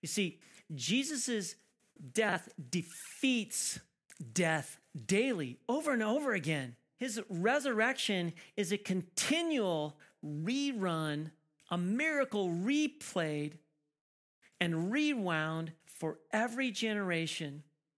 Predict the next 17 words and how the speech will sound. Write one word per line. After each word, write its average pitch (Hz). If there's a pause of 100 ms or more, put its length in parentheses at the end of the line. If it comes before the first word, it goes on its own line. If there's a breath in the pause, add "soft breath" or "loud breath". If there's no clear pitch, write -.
for -
every 208
situation, 156 (140)
for - (120)
everyone 240
who 160
reaches 202
out 160
wanting 185
something 175
more, 147
wanting 151
meaning 156 (260 loud breath)
and 143
purpose 147
in 127
life. 123